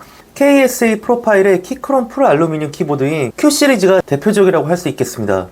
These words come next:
팜레스트를 사용하면서 불편했던 점은 키보드와 내 몸 사이와의 거리, 그리고 책상의 크기에 따라 차이는 있겠지만, 에이포 용지를 보거나 특히 메모를 할 때 간섭이 있어서 치워야 하는 상황이 많이 발생했고요. 이런 앞뒤로 넓은 책상에 모니터 암까지 사용하게 되면은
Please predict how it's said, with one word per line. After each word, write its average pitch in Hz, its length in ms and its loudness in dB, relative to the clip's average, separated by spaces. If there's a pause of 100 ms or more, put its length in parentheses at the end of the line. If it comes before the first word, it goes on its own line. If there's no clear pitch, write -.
(280)
팜레스트를 269 520 2
사용하면서 247 500 2
불편했던 226 480 0
점은 165 460 -2
키보드와 247 580 0
내 151 140 -2
몸 190 160 0
사이와의 180 460 2
거리, 127 360 -2
그리고 202 280 -2
책상의 262 440 -2
크기에 294 320 0
따라 220 240 2
차이는 240 320 -2
있겠지만, 151 580 -4
에이포 226 360 2
용지를 262 340 2
보거나 175 380 0
특히 - 260 -6
메모를 190 420 2
할 160 140 -2
때 175 260 0
간섭이 185 440 -2
있어서 156 340 -4
치워야 254 380 2
하는 220 140 0
상황이 196 340 0
많이 113 180 0
발생했고요. 123 840 -4 (360)
이런 185 260 2
앞뒤로 196 340 2
넓은 170 300 2
책상에 185 440 0
모니터 160 380 0
암까지 143 380 0
사용하게 151 380 2
되면은 117 480 0